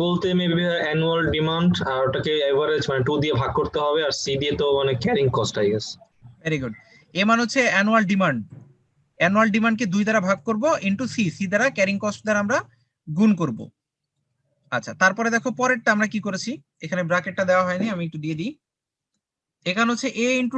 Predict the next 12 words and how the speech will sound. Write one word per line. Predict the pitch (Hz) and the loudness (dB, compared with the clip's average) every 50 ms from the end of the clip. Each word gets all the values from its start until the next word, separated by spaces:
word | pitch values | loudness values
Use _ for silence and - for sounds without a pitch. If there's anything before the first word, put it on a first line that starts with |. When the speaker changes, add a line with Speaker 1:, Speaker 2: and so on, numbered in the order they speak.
| 202 175 | 0 2
Speaker 2:
discount | 214 214 - - 240 220 214 202 208 | 2 0 0 2 2 2 2 4 2
price, | 190 170 151 139 123 127 | 2 2 2 0 -2 -4
যেহেতু | 151 170 196 - 247 233 | -4 -4 -4 -2 -2 -2
আমরা | 226 233 240 - 196 208 | 0 0 0 0 -2 -2
একবারে | 208 202 233 226 226 220 | -2 -2 -4 -4 -2 -2
কিনতে | 220 220 208 220 | -4 -4 -4 -4
গেলে | 214 226 226 190 180 | -4 -2 -2 -2 -2
ডিসকাউন্ট | 196 - - - 233 226 220 214 214 | -4 -4 -4 -2 0 0 0 2 2
পাবো, | 185 170 190 302 - - _ _ _ _ _ _ _ _ _ _ _ _ _ _ _ - | 2 2 0 -4 -6 -10 _ _ _ _ _ _ _ _ _ _ _ _ _ _ _ -4
সেহেতু | - 175 185 185 262 247 226 | -2 -2 -2 0 0 0 2
আমরা | 214 220 214 196 | 2 0 0 -2
এখানে | 180 208 220 226 294 | -2 -4 -2 -2 -4